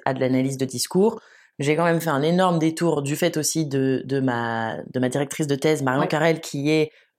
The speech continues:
Speaker 1: euh, une normalienne, docteur en mathématiques, physique
Speaker 2: D'accord.
Speaker 1: et linguiste, <laughs> qui a travaillé
Speaker 2: Pas mal.
Speaker 1: avec le philosophe Oswald Ducrot.
Speaker 2: Mhm.
Speaker 1: Euh, j'ai quand même fait un énorme détour donc par la linguistique. Et en fait,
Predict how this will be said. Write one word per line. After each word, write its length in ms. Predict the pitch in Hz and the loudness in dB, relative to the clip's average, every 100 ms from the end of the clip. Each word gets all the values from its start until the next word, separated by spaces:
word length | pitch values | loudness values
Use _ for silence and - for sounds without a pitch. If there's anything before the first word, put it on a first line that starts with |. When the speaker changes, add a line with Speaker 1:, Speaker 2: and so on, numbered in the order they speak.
| - | -2
Speaker 1:
euh, 280 | 127 123 123 - | 2 2 0 -2
une 180 | 131 135 | -2 0
normalienne, 680 | 151 156 156 151 160 170 | 0 2 2 4 2 2
docteur 380 | 160 151 - 151 | 0 -2 0 0
en 360 | 127 120 127 123 _ _ | 0 0 -2 -6 _ _
mathématiques, 880 | 143 131 127 131 127 127 - - - - - | -6 -6 -4 -4 -4 -6 -10 -18 -18 -18 -16
physique 680 | - 131 127 147 - - _ _ _ _ | -14 -12 -10 -12 -14 -18 _ _ _ _
Speaker 2:
D'accord. 300 | 175 - 165 | -8 -6 0
Speaker 1:
et 100 | 196 | 4
linguiste, 560 | 175 160 175 262 - - | 4 4 6 4 2 0
<laughs> 480 | 185 202 262 214 311 | 0 2 0 -2 2
qui 60 | 185 | 4
a 80 | |
travaillé 360 | 180 180 151 180 | 4 4 4 6
Speaker 2:
Pas 40 | |
mal. 100 | 185 | 6
Speaker 1:
avec 140 | 147 147 | 6 2
le 80 | 151 | -2
philosophe 540 | 165 151 151 156 - | 0 2 2 2 0
Oswald 440 | - 147 143 139 127 | -2 0 2 0 0
Ducrot. 560 | 139 - - 190 254 | -4 -2 2 4 4
Speaker 2:
Mhm. 280 | - - 165 165 | 0 -12 -2 4
Speaker 1:
Euh, 260 | 160 156 - | 6 4 4
j'ai 200 | 151 165 | 2 2
quand 120 | 196 | 2
même 100 | 202 | 2
fait 80 | 226 | 2
un 80 | 190 | 2
énorme 220 | 196 202 | 2 2
détour 260 | 170 220 | 2 2
donc 220 | 196 214 214 | 2 2 0
par 100 | 156 | 0
la 140 | 156 | 2
linguistique. 560 | 165 175 185 180 160 - | 2 2 0 -2 -8 -2
Et 140 | 185 - | 0 2
en 120 | 180 | 0
fait, 600 | - 202 254 262 - | 2 2 2 0 -6